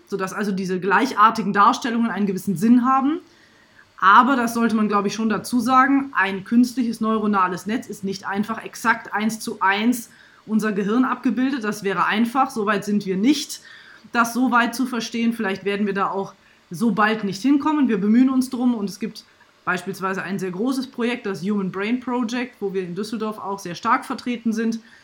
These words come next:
Auch die wissenschaftliche Leitung, Frau Professor Amunds hier am Standort ist, dass wir da versuchen, schon mehr in Richtung, was können wir im Gehirn auch simulieren.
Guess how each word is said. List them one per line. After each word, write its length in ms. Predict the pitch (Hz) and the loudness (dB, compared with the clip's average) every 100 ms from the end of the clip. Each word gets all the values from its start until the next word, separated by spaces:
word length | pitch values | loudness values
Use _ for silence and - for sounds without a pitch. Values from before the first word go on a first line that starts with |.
| _ - - | _ -20 -10
Auch 260 | 190 190 | -10 -10
die 400 | - 180 180 160 | -12 -10 -8 -6
wissenschaftliche 640 | 196 220 214 208 - 196 | -4 -4 -4 -6 -8 -8
Leitung, 400 | 175 170 220 226 | -4 -4 -4 -6
Frau 160 | 220 190 | -6 -10
Professor 400 | 180 190 180 175 | -10 -12 -8 -6
Amunds 300 | 208 240 240 | -2 -2 -2
hier 240 | - 233 | -4 -4
am 80 | 208 | -6
Standort 500 | 214 220 220 220 214 | -6 -4 -4 -6 -6
ist, 260 | 214 220 - - - - _ | -6 -8 -12 -20 -20 -20 _
dass 180 | 202 208 | -6 -4
wir 100 | 220 | -2
da 220 | 196 214 | 4 4
versuchen, 720 | - 226 214 220 220 220 220 - _ _ | 4 -2 -4 0 0 0 -2 -14 _ _
schon 520 | - 247 269 285 277 - | -6 2 4 4 0 -8
mehr 560 | 185 202 220 247 302 226 | -4 0 2 2 2 0
in 120 | 220 | -4
Richtung, 420 | 214 233 226 214 | -2 -6 -6 -6
was 180 | 196 196 | -6 -6
können 300 | 240 226 220 | -4 -2 -2
wir 100 | 220 | -2
im 100 | 196 | -4
Gehirn 280 | 190 202 208 | -6 -6 -8
auch 240 | 170 - | -12 -12
simulieren. 840 | - 175 220 214 202 208 240 277 | -10 0 4 4 4 2 2 0